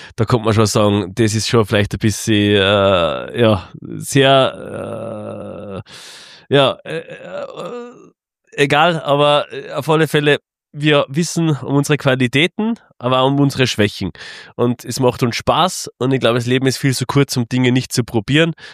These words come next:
und zu attackieren. Ähm, Freude daran zu haben. Es geht einfach um Freude, um Abenteuer, um trotzdem ist eine gewisse Ernsthaftigkeit dabei, zumindest von mir. Also ich hab mich in der Zeit, wo ich, wo ich gewusst hab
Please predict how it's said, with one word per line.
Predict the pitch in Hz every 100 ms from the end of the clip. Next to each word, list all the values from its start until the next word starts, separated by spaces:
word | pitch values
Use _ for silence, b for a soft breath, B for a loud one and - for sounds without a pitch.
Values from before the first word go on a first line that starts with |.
| B
und | 117
zu | 131
attackieren. | 120 - 147 - 135 131 131 B B B
Ähm, | 117 113 113 113 - -
Freude | 104 139 143
daran | 139 131 127
zu | - 113
haben. | 113 113 110 -
Es | -
geht | 90
einfach | 135 143 131 -
um | - 107
Freude, | - 135 147 139 82
um | 113
Abenteuer, | 127 139 127 123 120 120 120 b b b
um | - 113 110 110 110
trotzdem | 156 - - 147 143 - - 58 _ _
ist | - 127
eine | 117
gewisse | - 123 123 -
Ernsthaftigkeit | 127 139 151 131 139 - 123 -
dabei, | 117 120 165
zumindest | - 123 113 110
von | - 107
mir. | 120 160
Also | 123 -
ich | 95 113
hab | -
mich | 110 B B -
in |
der | 113
Zeit, | 117 117 117
wo | 113
ich, | 104 90 - - 82
wo | - 107 - -
ich | 123 -
gewusst | 127
hab | -